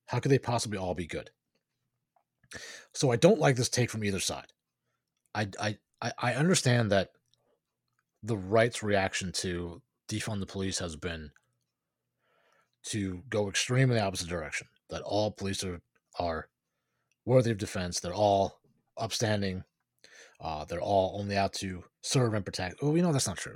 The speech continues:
I mean, we know that's not true. There are bad cops. I mean, I'm originally from New York. I've seen <laughs> and interacted with some really bad cops. But I also have family that were in law enforcement in New York City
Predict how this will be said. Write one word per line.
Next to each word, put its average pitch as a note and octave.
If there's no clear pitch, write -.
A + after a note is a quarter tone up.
I -
mean, A2
we C#3
know F3
that's B2+
not F#2+
true. -
There C3
are C#3+
bad A2
cops. -
I A#2+
mean, C3+
I'm F#3
originally C3+
from A2+
New G#2
York. E2
I've C#3+
seen C3
<laughs> -
and E3+
interacted B2+
with G#2
some -
really G2+
bad D#2+
cops. -
But D3
I -
also F#3
have A#2+
family G#3
that A2
were G2
in F#2+
law F2+
enforcement -
in D#3
New D#3
York C3
City -